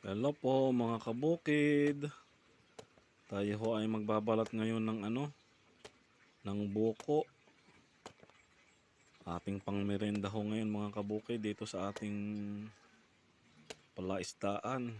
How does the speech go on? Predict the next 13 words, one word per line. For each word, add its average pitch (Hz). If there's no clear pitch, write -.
Tayo 92
ho -
ay 110
magbabalat. 101
Liligyan 92
ho 107
natin 98
rin 101
ng 101
asukal 101
at -
saka 95
gatas -